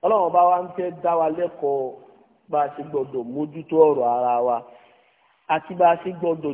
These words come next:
ju gbogbo ìgbésí ayé wa kalẹ̀ fún Ọlọ́run Ọba subhanahu wa ta'ala. Síwájú kó tó dijọ́ ìgbé dal-qiyamah.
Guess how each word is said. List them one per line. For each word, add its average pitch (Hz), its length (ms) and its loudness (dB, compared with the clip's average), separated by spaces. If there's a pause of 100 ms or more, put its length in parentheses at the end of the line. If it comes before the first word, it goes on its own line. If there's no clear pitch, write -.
ju 151 140 -14
gbogbo 156 400 -2
ìgbésí 156 400 0
ayé 156 260 4
wa 151 220 4
kalẹ̀ 131 360 2
fún 151 140 -4
Ọlọ́run 147 300 2
Ọba 127 200 -2
subhanahu 117 680 -8
wa 110 100 -6
ta'ala. 107 400 -8 (540)
Síwájú 254 520 6
kó 247 180 0
tó 247 120 2
dijọ́ 202 360 2
ìgbé 190 240 4
dal-qiyamah. 156 680 0